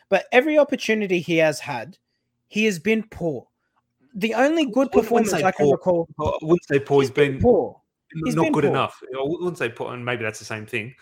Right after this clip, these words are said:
Speaker 2: but I don't think he's been bad. He's
Speaker 1: He's
Speaker 2: just
Speaker 1: been ordinary. He's done nothing horrible, but he's done nothing that
Speaker 2: to give him
Speaker 1: says
Speaker 2: that run of
Speaker 1: the team
Speaker 2: games,
Speaker 1: that's
Speaker 2: to give him
Speaker 1: good.
Speaker 2: that platform to do something more rather than, "Okay, here's your first five minutes in six weeks. Be great."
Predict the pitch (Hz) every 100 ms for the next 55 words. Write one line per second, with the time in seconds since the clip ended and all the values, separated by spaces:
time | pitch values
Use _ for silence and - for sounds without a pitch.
0 | _ _ - 127 139 147 156 123 113 117
1 | 107 117 107 110 104 120 226 302 262 254
2 | 233 180 143 120 156 156 196 185 185 233
3 | 262 240 180 202 202 165 156 170 175 156
4 | 175 160 170 190 190 180 160 120 160 156
5 | 147 131 139 123 131 139 151 123 135 123
6 | 123 117 139 139 131 117 104 131 135 120
7 | 110 110 107 101 104 117 117 110 110 110
8 | 113 120 113 - 117 113 120 107 117 113
9 | 107 - 104 - 107 110 - - - 117
10 | 117 110 -